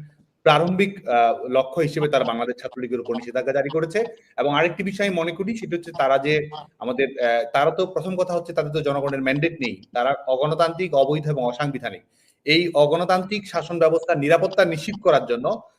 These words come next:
তারা বাংলাদেশ ছাত্রলীগের উপর নিষেধাজ্ঞা আরোপ করেছে। এবং আরেকটি বিষয়, এই গণহত্যা, এই, আহ, যে বিষয়গুলো, আহ,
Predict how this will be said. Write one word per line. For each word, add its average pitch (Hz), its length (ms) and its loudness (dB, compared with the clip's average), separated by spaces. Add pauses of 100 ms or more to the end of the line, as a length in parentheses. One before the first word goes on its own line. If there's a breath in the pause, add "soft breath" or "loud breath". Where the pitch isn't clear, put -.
(120)
তারা 131 140 4
বাংলাদেশ 143 320 2
ছাত্রলীগের 151 400 -2
উপর 131 140 -4
নিষেধাজ্ঞা 120 440 -4
আরোপ 165 280 4
করেছে। 120 260 -4
এবং 127 140 -4
আরেকটি 170 240 -2
বিষয়, 214 280 0 (440)
এই 151 360 0
গণহত্যা, 156 520 -2 (420)
এই, 127 420 -2
আহ, 117 320 0
যে 127 160 0
বিষয়গুলো, 139 440 0
আহ, 117 340 -4